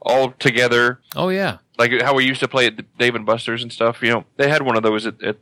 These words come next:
Speaker 1: at this place, the Main Event is what it was called.
Speaker 2: Yeah, I've played those before. When, and that, the thing is, like, that game itself is actually, there's that one and there's also a, uh, nascar one where you
Speaker 1: But
Speaker 2: sit
Speaker 1: if you, if you, if you fill up all six of those spots, it's pretty fun,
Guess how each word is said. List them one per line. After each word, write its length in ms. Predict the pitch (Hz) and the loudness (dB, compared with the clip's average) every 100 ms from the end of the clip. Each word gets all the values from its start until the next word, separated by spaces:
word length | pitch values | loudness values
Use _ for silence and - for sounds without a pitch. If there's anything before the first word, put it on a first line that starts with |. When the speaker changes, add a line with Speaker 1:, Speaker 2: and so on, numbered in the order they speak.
| - | -6
Speaker 1:
at 160 | 98 | -4
this 140 | 117 107 | -4 -2
place, 260 | 101 104 | -2 -2
the 100 | - | -6
Main 220 | 104 113 | -2 0
Event 300 | 110 110 110 - _ | 2 2 0 -6 _
is 80 | - | -8
what 120 | 101 | -4
it 40 | 92 | -4
was 120 | - | -6
called. 280 | - 98 - - | -4 -2 -4 -4
Speaker 2:
Yeah, 280 | 160 123 - | 0 0 0
I've 160 | 135 143 | -2 0
played 180 | 196 156 | 0 0
those 160 | 120 | 0
before. 280 | 98 110 107 | -2 -4 -2
When, 160 | 101 104 | -2 0
and 160 | 127 131 | 2 2
that, 240 | 185 - | 0 -2
the 60 | 123 | -6
thing 200 | 190 175 | -4 -2
is, 160 | 117 | 0
like, 180 | 135 113 | -2 -2
that 480 | 101 90 139 180 - | -6 -2 0 0 -2
game 300 | 135 120 107 | -2 -2 -4
itself 560 | 90 - - 143 110 - | -8 -10 -4 -4 -4 -10
is 200 | 110 101 - | -10 -8 -4
actually, 480 | 113 139 - 120 107 | -4 -2 -4 -4 -2
there's 240 | 104 110 | -2 0
that 240 | 110 139 151 | 2 2 2
one 280 | 160 165 | -2 0
and 120 | 127 120 | 0 0
there's 160 | 104 | 0
also 520 | 123 113 117 - 113 101 | -2 -2 -2 -2 -2 -2
a, 320 | 104 98 95 | -4 -2 -2
uh, 200 | 87 92 | -4 -4
nascar 600 | 87 101 156 - 101 85 | -4 -2 -2 -2 -4 -4
one 380 | 78 73 - - _ _ | -4 -10 -10 -14 _ _
where 120 | 104 | -4
you 120 | 101 101 - | -2 -2 0
Speaker 1:
But 80 | |
Speaker 2:
sit 20 | 160 | -2
Speaker 1:
if 80 | |
you, 120 | 123 180 | 0 0
if 120 | 160 | 2
you, 100 | 220 - | 0 -2
if 160 | 143 143 | -2 0
you 80 | 185 | 0
fill 220 | 170 170 | 0 2
up 120 | 190 | 2
all 140 | 147 156 | 2 2
six 220 | - 160 | 0 -2
of 80 | 147 | 0
those 120 | 131 | 0
spots, 320 | - 156 151 | 0 0 0
it's 140 | 120 - | -2 -2
pretty 200 | 196 175 | -2 -2
fun, 380 | - 160 117 | 0 0 0